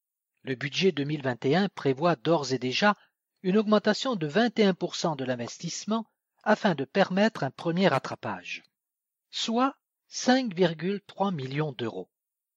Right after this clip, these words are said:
Les maires du Grand Dax ont par ailleurs validé une programmation pluriannuelle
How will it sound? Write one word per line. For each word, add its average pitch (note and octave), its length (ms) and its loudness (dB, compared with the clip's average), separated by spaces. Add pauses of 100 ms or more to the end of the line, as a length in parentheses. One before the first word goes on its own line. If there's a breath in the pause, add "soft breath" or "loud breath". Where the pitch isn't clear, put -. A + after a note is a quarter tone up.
(420)
Les F3+ 140 10
maires B3 320 6
du D#3 140 -6
Grand D#3 200 4
Dax G#3 520 4 (120)
ont G#3 160 2
par D3+ 200 2
ailleurs E3 420 6
validé E3 400 4
une D3 220 0
programmation E3 800 2
pluriannuelle F3+ 960 2